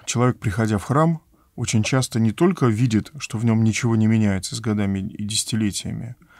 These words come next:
а ещё, э, видит, что он стал значительно хуже. Но это такой, э, на самом деле, м, эффект как раз от приближения к свету.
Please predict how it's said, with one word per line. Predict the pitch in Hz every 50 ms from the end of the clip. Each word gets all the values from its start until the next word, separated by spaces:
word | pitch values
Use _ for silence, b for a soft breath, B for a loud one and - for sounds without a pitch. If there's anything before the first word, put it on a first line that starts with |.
| B B B B B B B B B -
а | 113
ещё, | 110 98 - - 160 175 185 190 - - - -
э, | - 117 110 104
видит, | 101 117 147 147 139
что | - - - 127
он | 127 123
стал | - - 123 123
значительно | 113 107 110 101 - 123 - - 113 101
хуже. | - - 127 123 127 127 127 _ _ _ _ _ _ _ _ _ _ _ _ _ _ _ - - _ _ _ -
Но | 135 143
это | 156 170 151
такой, | - 131 - - 147 135 120 123 b b b b b b b b b b
э, | - 113
на | 104 110
самом | 113 - 139 127 123 117
деле, | 107 120 113 107 107 107 - - - - 120 - -
м, | - - 95 95 78 65 - 71 - - - -
эффект | - - - - 151 156 151 - -
как | - - 107 98 -
раз | 127 123 - -
от | 107 110 - -
приближения | - 120 113 113 113 113 113 110 123 131 123 113 104
к | -
свету. | - - 117 110 117 104 92 - - - -